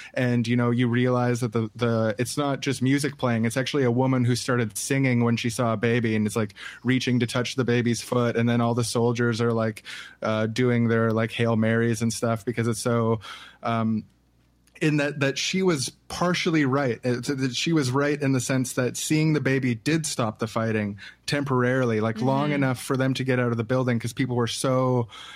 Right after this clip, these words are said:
Speaker 1: uh, sh-, like, shocked and in awe of, of this, like, beautiful thing that they hadn't seen for, for twenty years, um, that, that, uh, was normal to them when they were,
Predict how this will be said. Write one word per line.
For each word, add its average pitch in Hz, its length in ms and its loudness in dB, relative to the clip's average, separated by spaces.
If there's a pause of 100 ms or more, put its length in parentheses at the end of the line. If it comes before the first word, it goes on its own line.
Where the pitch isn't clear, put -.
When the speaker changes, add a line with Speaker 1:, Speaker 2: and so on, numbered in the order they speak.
(200)
Speaker 1:
uh, 113 260 0 (140)
sh-, 120 140 -8
like, 120 180 -2
shocked 120 500 -2
and 120 100 2
in 110 120 0
awe 117 280 0
of, 110 140 -4
of 113 200 -4
this, 117 220 -2
like, 110 140 -2 (300)
beautiful 131 800 0
thing 131 400 0
that 110 100 -2
they 117 120 0
hadn't 117 380 0
seen 120 500 0
for, 113 440 0
for 120 160 -2
twenty 123 280 0
years, 110 480 0 (400)
um, 104 460 -2
that, 117 220 -4
that, 117 220 -2 (240)
uh, 113 380 -4
was 123 200 0
normal 147 340 2
to 143 100 -4
them 120 180 2
when 113 100 0
they 110 80 0
were, 110 180 0